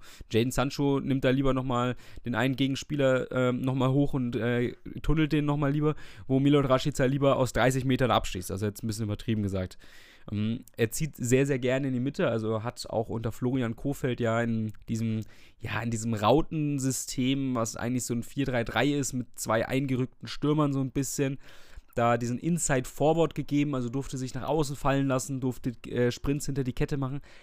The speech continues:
kam nicht sonderlich oft von ihm, weil, äh, Florian Kohfeldt ihn taktisch anders eingesetzt hat, allerdings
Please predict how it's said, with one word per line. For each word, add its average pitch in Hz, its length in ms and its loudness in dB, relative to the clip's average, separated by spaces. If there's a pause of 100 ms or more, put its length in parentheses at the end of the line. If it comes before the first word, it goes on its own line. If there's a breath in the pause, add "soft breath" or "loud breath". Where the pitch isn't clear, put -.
(180 loud breath)
kam 165 400 4
nicht 165 160 0
sonderlich 147 400 2
oft - 160 4
von 170 180 -4
ihm, 180 300 0
weil, 123 320 4 (420 loud breath)
äh, 120 220 0
Florian 143 340 0
Kohfeldt 151 300 -2
ihn 127 100 -6
taktisch - 360 -4
anders 123 240 -6
eingesetzt 147 640 -4
hat, - 220 -4
allerdings 123 580 -4